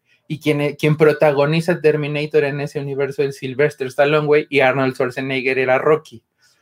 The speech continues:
Pero bueno, <laughs> regresemos a, a Terminator de la línea que conocemos.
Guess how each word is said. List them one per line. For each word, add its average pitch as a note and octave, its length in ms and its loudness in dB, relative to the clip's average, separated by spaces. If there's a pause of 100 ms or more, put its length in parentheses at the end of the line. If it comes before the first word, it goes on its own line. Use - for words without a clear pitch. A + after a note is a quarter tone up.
(160)
Pero A2+ 200 0
bueno, A2 280 -4
<laughs> - 60 -20
regresemos E3+ 960 2
a, B2+ 300 4 (380)
a D#3 180 2
Terminator D3+ 800 0
de C3 120 -2
la C3+ 140 -2
línea D3+ 320 -4
que C#3 160 -6
conocemos. D3 680 -6